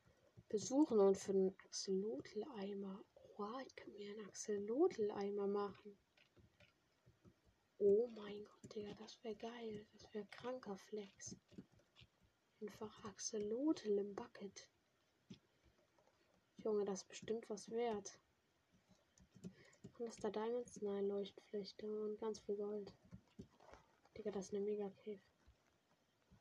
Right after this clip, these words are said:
Okay, nicht vergessen, wo wir hin müssen.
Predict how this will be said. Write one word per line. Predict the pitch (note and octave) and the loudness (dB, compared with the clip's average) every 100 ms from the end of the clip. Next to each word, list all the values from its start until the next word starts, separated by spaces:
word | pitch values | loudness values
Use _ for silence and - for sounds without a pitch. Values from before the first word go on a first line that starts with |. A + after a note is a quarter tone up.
| _ - - - _ - - - - - - - - - - _ _ - - | _ -20 -20 -20 _ -20 -20 -20 -20 -20 -20 -20 -20 -20 -20 _ _ -16 -12
Okay, | G#3 - G3+ F#3 A#3+ | -8 0 0 0 -8
nicht | A#3+ - - - - - - _ _ _ - - - - - - - _ - | -8 -10 -16 -18 -18 -18 -20 _ _ _ -20 -20 -20 -20 -20 -20 -20 _ -8
vergessen, | A3 G#3 G#3 - G#3 | -4 0 -2 -2 -8
wo | G3+ G#3 | -6 -6
wir | |
hin | F#3+ G3 F#3+ | -6 -6 -8
müssen. | F#3+ - | -10 -16